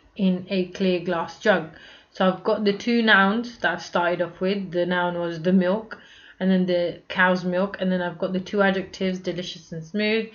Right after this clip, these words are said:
and then the prepositional phrase. Okay, so I've done the first example for you. Now, you've got this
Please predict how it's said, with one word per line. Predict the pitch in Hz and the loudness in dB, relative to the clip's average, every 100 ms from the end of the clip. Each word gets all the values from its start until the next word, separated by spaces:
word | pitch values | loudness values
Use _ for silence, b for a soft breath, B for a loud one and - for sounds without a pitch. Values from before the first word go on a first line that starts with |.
| B B B - | B B B -2
and | 185 | 2
then | 180 175 | 2 0
the | 175 | -4
prepositional | 170 - 196 190 185 170 170 170 165 | -8 -6 -2 -2 -4 -6 -6 -8 -6
phrase. | - 220 220 233 214 - - | 2 4 4 0 -6 -14 -12
Okay, | 185 - 202 233 | -6 -2 -2 -2
so | - 185 185 | -2 2 2
I've | 180 170 | 2 -2
done | 196 190 | 0 2
the | 190 | 2
first | 214 214 214 | 4 4 4
example | 190 196 185 - - | -2 0 -2 -4 -6
for | 190 180 | -2 0
you. | 175 220 240 B B B B B - | -2 -4 -6 B B B B B -2
Now, | 196 185 180 180 - _ _ _ _ _ _ _ _ _ _ _ | 2 4 2 0 -6 _ _ _ _ _ _ _ _ _ _ _
you've | 190 | _
got | 202 190 202 | -18 -14 -8
this | 208 - - | -8 -10 -20